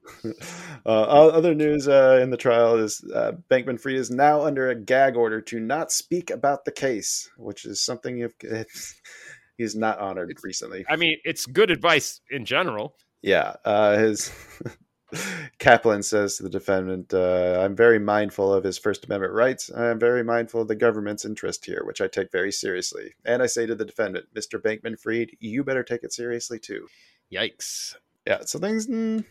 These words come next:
Speaker 1: I mean, could be worse for him, but, uh, not looking good.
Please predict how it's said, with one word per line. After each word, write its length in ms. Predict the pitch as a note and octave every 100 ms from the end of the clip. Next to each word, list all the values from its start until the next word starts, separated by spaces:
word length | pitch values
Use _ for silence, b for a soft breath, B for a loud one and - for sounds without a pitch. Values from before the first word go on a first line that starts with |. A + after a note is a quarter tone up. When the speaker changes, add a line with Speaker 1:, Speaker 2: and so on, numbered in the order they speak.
| _
Speaker 1:
I 80 | E3+
mean, 260 | F3 F3 E3+ _ _
could 160 | - F3+
be 80 | F#3
worse 260 | G3+ A3
for 220 | - D#3+ D3+
him, 200 | D#3 C#3+
but, 220 | B2 B2 -
uh, 380 | A#2+ A#2+ A#2+ B2
not 160 | C#3 -
looking 180 | C#3
good. 240 | A#2 G#2